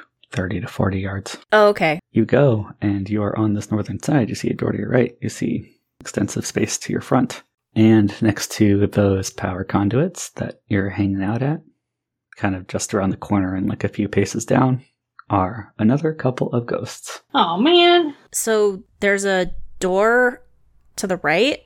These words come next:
Speaker 1: Yes.
Speaker 2: But on the wall of the square,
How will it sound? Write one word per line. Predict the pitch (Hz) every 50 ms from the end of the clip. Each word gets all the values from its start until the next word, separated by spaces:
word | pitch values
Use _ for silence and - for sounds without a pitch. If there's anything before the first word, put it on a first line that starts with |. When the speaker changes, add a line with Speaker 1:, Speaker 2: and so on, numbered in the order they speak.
| _ _ _ _ - -
Speaker 1:
Yes. | - - 113 - - - - - - _ _ _ _ _ _ _ _ _ _ _ _ _ _ _ -
Speaker 2:
But | 202 - 196 - - _
on | - 208 214 233 247 240 240 214
the | 202 190 180 175
wall | 165 170 175 170 165 170 160 151 160 156 151 160 - - _
of | - 170 165 156 156 170
the | - 151 151 147 143 -
square, | - - - - - 185 190 185 180 170 160 151 139 - - -